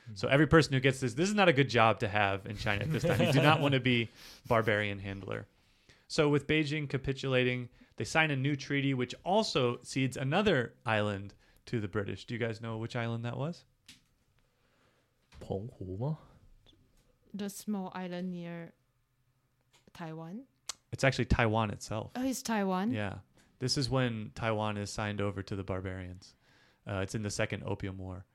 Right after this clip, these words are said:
Speaker 2: And next time, what I'm interested in looking into is what was Taiwan like at that time? Um, what's your image of Taiwan in the early to mid eighteen hundreds? What was it like? What was, what was life there like? Do you have any idea?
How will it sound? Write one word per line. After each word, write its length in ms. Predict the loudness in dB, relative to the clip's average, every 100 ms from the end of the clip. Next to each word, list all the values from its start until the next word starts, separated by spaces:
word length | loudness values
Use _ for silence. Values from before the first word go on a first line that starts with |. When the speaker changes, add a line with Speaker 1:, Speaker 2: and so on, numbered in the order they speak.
| _ _ _ _ _
Speaker 2:
And 480 | -4 -2 -4 -6 -10
next 240 | -2 -2 2
time, 220 | 0 2
what 100 | -2
I'm 120 | -2
interested 400 | -4 -8 -8 -6
in 100 | -6
looking 260 | -6 -6 -6
into 320 | -8 -6 -6
is 120 | -6 -8
what 220 | -6 -6 -2
was 340 | -2 -2 -4
Taiwan 540 | -6 -4 -4 -4 -6
like 260 | -4 -4 -4
at 120 | -6
that 200 | -6 -8
time? 400 | -12 -14 -12 -16 -20 _ _ _ _ -10
Um, 340 | -8 -6 -10 -14
what's 320 | -4 -4 -2
your 100 | -2
image 240 | 0 0 -4
of 100 | -6
Taiwan 640 | -4 -4 -2 -4 -6 -8
in 120 | -10 -8
the 380 | -8 -8 -10 -14 _ -4
early 240 | -2 -2
to 120 | -4 -6
mid 260 | -4 -4
eighteen 340 | -4 -6 -6 -8
hundreds? 500 | -10 -10 -12 -12 -6
What 140 | -4
was 140 | -4
it 100 | -6
like? 300 | -4 -4 -4
What 100 | -6 -4
was, 280 | -6 -8 -18 _ _ _
what 80 | -2
was 160 | 0 2
life 200 | 0 0
there 140 | -4
like? 300 | -4 -4 -4
Do 60 | -6
you 20 |
have 80 | -6
any 140 | -6
idea? 380 | -8 -8 -8 -8